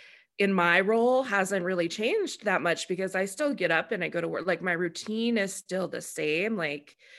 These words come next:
the work I'm doing is different and the people I'm supporting and how I'm doing that is different. But there wasn't that, like, big routine disruption that a lot of people felt. Um,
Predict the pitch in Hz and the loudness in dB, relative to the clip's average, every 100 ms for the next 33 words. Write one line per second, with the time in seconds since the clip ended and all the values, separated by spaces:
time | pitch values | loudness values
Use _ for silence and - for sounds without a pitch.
0 | - - 180 175 196 196 190 170 156 190 | -20 -4 0 4 4 4 0 0 -2 0
1 | 214 180 151 156 170 190 208 _ - 165 | 2 2 0 -2 -4 -6 -8 _ -6 -6
2 | - 156 151 156 151 160 185 - - 156 | -2 -2 -2 -4 -2 -2 -4 -12 -12 -10
3 | 147 175 175 165 160 - 156 - 170 160 | -8 -6 -4 -4 -6 -10 -10 -2 0 0
4 | 151 143 151 156 151 - 151 160 175 190 | -4 -8 -8 -10 -8 -6 -6 -4 -4 -4
5 | 190 208 208 233 247 240 170 185 156 143 | -6 -8 -8 -6 -6 -6 -4 0 2 2
6 | - _ _ - - - _ _ 208 202 | -2 _ _ -20 -20 -20 _ _ 2 6
7 | 202 233 233 202 160 143 - 170 165 160 | 6 4 2 2 2 -2 0 2 4 2
8 | 147 - _ _ _ _ _ - 175 170 | 0 -10 _ _ _ _ _ -6 -4 -4
9 | - 175 175 190 226 233 247 226 233 254 | -6 -6 -4 -2 -2 -2 -4 -6 -6 -8
10 | 247 247 247 240 233 233 233 233 233 233 | -4 -4 -4 -4 -4 -6 -8 -10 -6 -4
11 | 233 233 233 233 - _ _ - 214 220 | -2 -2 -4 -10 -20 _ _ -6 -2 -2
12 | 247 247 - - _ - 165 139 - - | -2 -6 -16 -16 _ -10 -8 -8 -10 -12
13 | - - | -16 -18